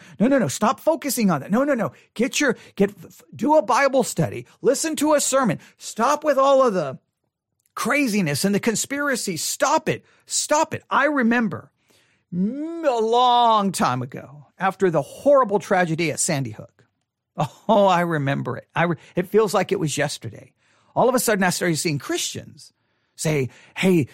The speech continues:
the Sandy Hook shooting, it was, it was staged and there were crisis actors and it was fake." There were even people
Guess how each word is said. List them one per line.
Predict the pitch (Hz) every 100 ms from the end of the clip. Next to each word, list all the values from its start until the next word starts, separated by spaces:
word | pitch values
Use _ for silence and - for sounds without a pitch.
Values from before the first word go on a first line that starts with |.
| _
the | 156
Sandy | 175 175
Hook | 165 165
shooting, | - - 196 139 - -
it | 156
was, | 156 127 - -
it |
was | 135 131
staged | - 180 190 175 120 - 135
and | 135
there | 131
were | 113
crisis | - 196 220 160 120
actors | 110 113 - 104 104 -
and | 175
it | 151
was | 139 -
fake." | - 233 285 - - _ _ _ _ _ _ _
There | 185 247
were | 254
even | 262 240 262 226
people | 254 247 254 233